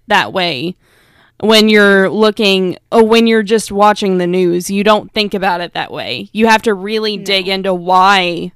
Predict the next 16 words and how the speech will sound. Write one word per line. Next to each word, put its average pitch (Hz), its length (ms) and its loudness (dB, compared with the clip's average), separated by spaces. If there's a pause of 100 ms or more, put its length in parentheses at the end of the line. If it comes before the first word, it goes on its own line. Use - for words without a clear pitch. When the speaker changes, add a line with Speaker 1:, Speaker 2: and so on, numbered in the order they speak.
(360)
Speaker 1:
these 196 220 -4
policies 185 500 -4
are 180 80 -2
being 170 240 -8
put 170 180 -8
into 165 180 -8
place 156 460 -6
and 180 240 -6
who 190 320 0
it's 220 160 0
going 185 280 -4
to 165 100 -6
hurt, 160 340 -10 (400)
who 233 200 0
it's 233 160 -2
affecting, 131 760 -8